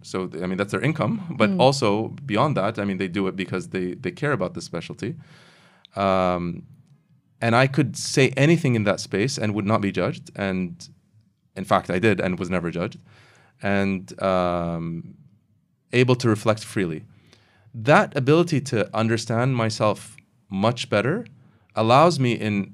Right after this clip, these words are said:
Speaker 1: situations where my, you know, we all have peeves and we all get angry and we all, we're all humans. I'm not a, a Buddha, right? And so, uh, but it allows me that,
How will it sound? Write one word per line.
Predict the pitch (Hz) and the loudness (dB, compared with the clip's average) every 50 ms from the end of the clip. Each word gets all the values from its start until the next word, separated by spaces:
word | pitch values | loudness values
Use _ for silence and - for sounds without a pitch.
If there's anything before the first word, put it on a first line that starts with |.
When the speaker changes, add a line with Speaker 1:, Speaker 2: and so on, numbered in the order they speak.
| - - | -18 -14
Speaker 1:
situations | - - - - - - 113 113 123 139 139 - 131 117 104 95 90 98 | -8 -8 -6 -6 -2 2 4 4 4 4 4 2 2 2 0 0 -2 -2
where | 95 101 95 95 92 90 90 - - - - - - _ _ _ _ - | 0 0 2 2 2 0 -2 -6 -20 -20 -20 -20 -20 _ _ _ _ -6
my, | - 110 107 107 110 113 123 135 135 135 120 - - - - - | 0 2 4 6 6 6 6 6 6 4 2 0 -4 -12 -14 -6
you | 143 139 | -4 -2
know, | 101 82 - - - - - - | -2 -2 -4 -8 -12 -18 -16 -8
we | - 107 | -4 0
all | 87 98 95 | 0 0 0
have | 92 95 87 - - | 0 -2 -4 -4 -2
peeves | 110 101 98 90 85 92 | 0 0 0 0 0 -2
and | 90 | -2
we | 90 | 0
all | 85 90 92 | 0 -2 -2
get | 85 - - | -2 -4 -2
angry | 98 95 95 92 92 92 90 90 | -2 0 0 0 0 -2 -2 -2
and | 87 85 | -2 -2
we | 85 82 | -4 -4
all, | 82 85 85 90 | -6 -6 -8 -8
we're | 87 92 98 | -4 -2 0
all | 104 101 | 0 0
humans. | 90 110 110 104 92 85 82 90 | 2 0 0 0 0 -2 -2 -2
I'm | 90 | -2
not | 95 95 90 92 | -2 0 -2 -2
a, | - - - - - | -4 -6 -10 -16 -12
a | - - | -12 -8
Buddha, | 85 107 110 90 82 - 90 110 123 | -4 -4 -4 -4 -4 -6 -10 -12 -10
right? | - 92 123 165 - | -8 -8 -8 -8 -8
And | 101 92 92 92 | -6 -6 -6 -6
so, | - - 101 95 92 90 - - - - - - - - - | -2 0 2 2 2 0 -2 -10 -20 -20 -20 -18 -14 -4 0
uh, | 104 98 95 92 90 87 90 85 85 - - - _ _ _ _ _ _ _ - | 2 4 6 6 4 4 2 0 0 -4 -6 -10 _ _ _ _ _ _ _ -8
but | 117 113 156 160 156 147 | 2 6 6 6 6 6
it | 135 - | 4 4
allows | 131 127 131 143 180 190 175 151 | 6 6 8 8 8 6 6 4
me | 151 143 131 | 4 4 6
that, | 107 117 113 - - | 6 6 4 4 0